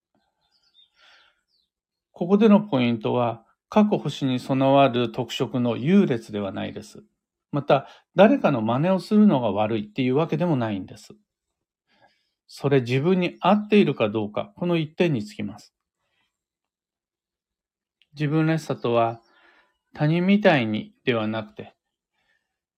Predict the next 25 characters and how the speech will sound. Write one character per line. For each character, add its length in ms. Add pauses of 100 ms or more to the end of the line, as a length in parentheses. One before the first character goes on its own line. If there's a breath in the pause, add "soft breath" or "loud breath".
(400)
自 80
分 180
だ 120
か 100
ら 100
こ 140
そ 160
の 300
自 120
分 200
に 100
根 200
ざ 180
し 100
た、 240 (280)
自 140
分 200
に 100
と 140
っ 20
て 80
最 240
適 200
な 100
考 260